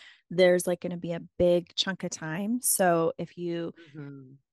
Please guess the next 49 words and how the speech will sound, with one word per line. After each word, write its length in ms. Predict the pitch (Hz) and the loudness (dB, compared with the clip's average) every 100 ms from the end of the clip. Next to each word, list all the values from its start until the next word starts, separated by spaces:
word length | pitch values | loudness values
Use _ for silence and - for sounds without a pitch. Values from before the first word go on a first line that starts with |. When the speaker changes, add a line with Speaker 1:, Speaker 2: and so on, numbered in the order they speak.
| _ _ - | _ _ -8
Speaker 1:
if 160 | 190 190 | -8 -4
you 200 | 190 175 | -2 -2
look 300 | 190 240 - | 4 4 4
in 100 | 240 | -4
the 80 | 202 | -4
community, 840 | - 185 175 165 160 156 156 156 - | -8 -8 -6 -6 -6 -6 -6 -10 -6
we 120 | 180 | -4
have 380 | 175 160 170 175 | -4 -6 -8 -4
so 280 | - - 180 | -2 0 0
many, 400 | 185 175 170 160 - | -2 -2 -2 -4 -6
I, 240 | 170 180 - - | -6 -6 -8 -10
I 120 | 175 | -8
like 180 | 175 - | -8 -10
to 120 | - | -12
call 200 | - 170 | -6 -6
them 200 | 175 160 | -4 -6
repeat 340 | 165 - 180 | -10 -4 -6
offenders. 560 | 165 - 165 175 190 233 | -6 -12 -10 -4 -4 2
<laughs> 20 | |
There's 260 | 233 269 247 | 6 8 6
so 160 | 185 | 4
many 200 | 196 202 | 4 2
people 340 | 233 226 453 466 | -2 8 12 12
that 140 | 440 403 | 12 8
Speaker 2:
<laughs> 40 | |
Speaker 1:
come 200 | 381 214 | 8 6
to 140 | 302 220 | 4 2
this 220 | 233 - | 2 -2
event 420 | 185 185 185 175 _ _ _ _ - | -4 0 0 -2 _ _ _ _ 2
because 300 | 240 - 240 | 2 2 -4
it's 220 | 233 - | -4 -6
so 160 | 226 214 | -4 -4
good 340 | 175 202 190 | -6 -6 -6
and 140 | 180 185 | -8 -14
you 120 | 190 175 | -18 -10
get 220 | 202 208 | -10 -6
something 540 | - 196 180 185 180 | -6 -6 -10 -8 -8
new 180 | 170 165 | -4 -2
every 240 | 165 165 175 | -2 -2 -4
time 220 | 175 175 | -6 -10
you 80 | - | -8
come. 220 | 185 175 | -8 -4
So 140 | - | 0
it's 180 | 185 - | 0 0
not 160 | 196 - | 0 0
just, 180 | 262 339 | -2 0
like, 140 | 302 | 0
people 280 | - 226 190 | 0 0 0
come 380 | - 190 175 | 2 2 2